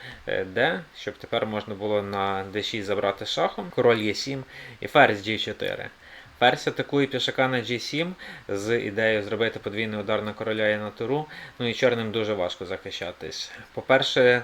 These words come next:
королем якось захистити цього пішака і разом з тим втекти подалі,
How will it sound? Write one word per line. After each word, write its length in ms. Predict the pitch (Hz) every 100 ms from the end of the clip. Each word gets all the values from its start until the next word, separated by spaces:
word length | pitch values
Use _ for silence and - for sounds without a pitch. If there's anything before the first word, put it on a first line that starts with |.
| -
королем 460 | 127 120 120 120
якось 440 | 113 110 120 - 120
захистити 680 | 113 107 113 120 127 117 -
цього 260 | 123 110
пішака 580 | 110 - - 113 123 139 - - -
і 100 | -
разом 560 | 110 107 113 113 113 110
з 80 | -
тим 460 | - 107 107 101
втекти 400 | 101 - 107 -
подалі, 560 | 110 107 107 107 104 101